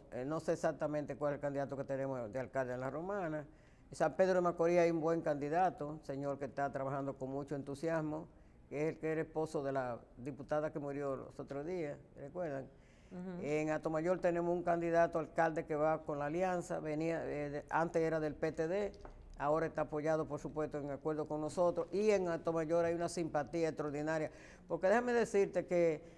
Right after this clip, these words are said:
Speaker 1: indudablemente nadie puede negar que el liderazgo de Leonel se transmite, o sea, Leonel tiene un liderazgo grande. Eh, la gente tal vez, los que están fuera, que no somos nosotros, tal vez no, no lo sepan, pero la verdad es que tiene un liderazgo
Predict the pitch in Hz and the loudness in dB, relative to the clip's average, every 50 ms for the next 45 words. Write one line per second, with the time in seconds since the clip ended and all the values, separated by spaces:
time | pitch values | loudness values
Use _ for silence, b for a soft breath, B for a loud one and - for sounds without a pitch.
0 | B B B - 175 170 175 175 185 196 214 214 202 196 190 185 185 180 170 170 | B B B -4 0 2 4 6 6 6 6 4 4 4 4 4 2 2 2 2
1 | 170 180 185 180 180 180 175 170 165 156 143 135 135 135 127 123 - - 143 147 | 2 2 0 0 0 2 2 2 2 0 -2 -2 -2 -2 -2 -4 -6 -4 -4 -2
2 | 147 147 147 147 156 156 151 147 143 156 170 180 175 190 190 180 180 175 170 156 | -2 -2 -2 -2 -2 0 0 2 2 2 2 2 0 0 2 2 2 2 0 0
3 | 151 147 139 135 - 160 147 - 139 131 135 139 151 156 151 - - 120 113 107 | -2 -2 -4 -4 -4 -6 -4 -4 -4 -4 -4 -2 -2 -4 -4 -6 -10 -12 -12 -12
4 | 107 - - - 143 135 135 135 131 143 156 156 156 185 180 180 175 165 165 156 | -16 -14 -8 -4 -4 -2 -2 -2 -2 -2 -2 -4 -2 -2 -2 0 0 -2 -2 -2
5 | 156 131 120 131 139 131 127 139 135 110 117 117 131 131 127 123 104 - - - | -2 -2 -2 -2 -2 -4 -4 -8 -8 -8 -6 -6 -6 -6 -6 -8 -10 -12 -14 -16
6 | - b b b b b b b b - - 127 131 135 135 135 110 120 131 139 | -18 b b b b b b b b -10 -8 -4 -4 -2 -2 -4 -4 -4 -2 -2
7 | 156 160 160 160 185 175 175 175 165 156 156 170 170 165 160 160 - - - - | -2 -2 -2 -2 -4 -4 -2 -2 -2 0 2 2 2 2 2 -2 -6 -10 -10 -8
8 | 143 147 - - - 165 165 165 151 160 165 165 165 156 151 - - 143 135 139 | -6 -4 -4 -2 0 0 -2 0 0 2 2 2 2 2 0 -2 -4 -6 -6 -6
9 | 139 - 156 151 156 151 151 147 156 156 139 143 143 143 143 135 143 151 147 143 | -6 -4 -4 -4 -2 -2 -4 -4 -4 -4 -6 -6 -6 -6 -4 -4 -4 -4 -4 -4
10 | 139 135 - - - 131 139 139 135 - - 165 156 151 127 123 110 139 135 139 | -4 -6 -6 -8 -6 -6 -4 -4 -4 -2 -2 -2 -2 -2 -4 -6 -4 -2 -2 0
11 | 139 139 135 135 131 135 147 151 160 147 143 160 156 160 160 160 165 160 160 147 | 0 0 0 0 0 0 -2 -2 -2 -4 -4 -4 -4 -4 -2 -2 -2 -2 0 0
12 | 143 143 135 147 160 151 | 0 -2 -2 -4 -6 -6